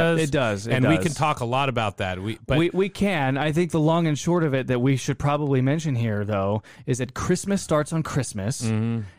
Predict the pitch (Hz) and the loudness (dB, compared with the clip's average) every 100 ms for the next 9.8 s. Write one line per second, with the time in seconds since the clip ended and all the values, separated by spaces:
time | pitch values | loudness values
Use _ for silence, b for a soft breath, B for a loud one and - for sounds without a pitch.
0 | - 135 139 151 143 131 123 131 117 95 | -4 -2 0 0 0 0 0 0 0 -2
1 | 90 - 120 110 101 92 98 92 - 117 | -6 -4 -4 -4 -4 -6 -8 -10 -8 -6
2 | 117 - - _ - 127 113 117 165 170 | -6 -8 -20 _ -6 0 0 0 -2 -2
3 | 175 151 127 117 107 104 107 143 185 180 | -2 -2 -2 0 -2 -2 0 0 0 -2
4 | 143 131 123 123 123 120 B B - 127 | 0 2 2 2 0 -4 B B -6 -4
5 | 113 139 180 180 170 147 135 123 139 139 | 0 0 2 2 2 2 0 0 -2 0
6 | 131 123 120 107 117 123 120 135 143 143 | 0 0 0 -2 -2 0 0 0 0 0
7 | 139 135 113 95 107 120 104 120 120 113 | 0 0 -2 -2 -6 -8 -6 -2 0 0
8 | 101 120 123 120 113 107 127 139 135 135 | 0 2 2 2 0 -2 -2 0 0 2
9 | 131 110 104 123 131 131 135 | 0 0 0 0 0 2 0